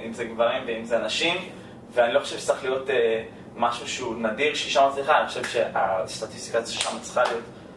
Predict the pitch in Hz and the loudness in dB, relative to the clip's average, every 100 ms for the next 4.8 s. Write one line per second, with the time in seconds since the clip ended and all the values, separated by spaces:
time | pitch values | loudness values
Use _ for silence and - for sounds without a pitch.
0 | - - 120 117 123 110 - - - - | -8 4 4 6 4 2 -6 -14 -18 0
1 | 117 107 107 104 127 120 113 104 95 - | 0 2 -2 -6 0 2 4 2 0 -2
2 | - 113 - 175 220 - - - 117 - | 0 2 4 4 0 -6 -16 -4 2 6
3 | - - 233 - 185 - 147 147 202 180 | 6 6 2 -2 -6 -2 2 4 4 4
4 | 196 196 190 196 - 139 - - | 4 4 2 -4 2 4 4 2